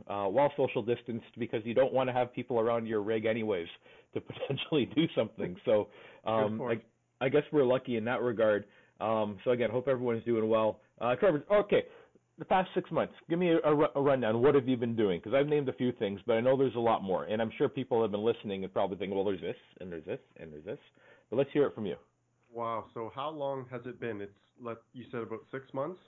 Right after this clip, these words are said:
Speaker 1: Oh, I'd say longer, 'cause I think the last one that you and I recorded together, um, that I, I ended up really screwing up on the editing room, uh, I never even published, was back in,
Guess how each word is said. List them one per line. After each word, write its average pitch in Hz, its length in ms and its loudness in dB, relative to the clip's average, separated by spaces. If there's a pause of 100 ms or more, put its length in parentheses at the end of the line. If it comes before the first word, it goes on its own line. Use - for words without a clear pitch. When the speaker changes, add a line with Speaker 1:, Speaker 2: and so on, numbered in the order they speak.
(280)
Speaker 1:
Oh, 135 160 6
I'd 151 180 4
say 196 80 4
longer, 139 340 4
'cause 120 140 -4
I 120 80 2
think 160 260 -4
the 143 80 2
last 127 320 2
one 147 140 -2
that 117 120 -2
you 117 200 0
and 127 100 0
I 123 80 2
recorded 123 520 0
together, 104 520 2 (300)
um, 98 460 -2 (140)
that 98 180 -2
I, 113 240 0
I 117 120 2
ended 127 180 0
up 104 120 0
really 110 280 0
screwing 113 200 -2
up 110 140 -2
on 107 80 0
the 104 120 0
editing 110 420 0 (440)
room, 98 420 -2 (280)
uh, 95 320 -2
I 110 80 -2
never 117 200 0
even 95 320 -2
published, 104 500 -2
was 95 160 -2
back 98 340 -6
in, 92 480 -4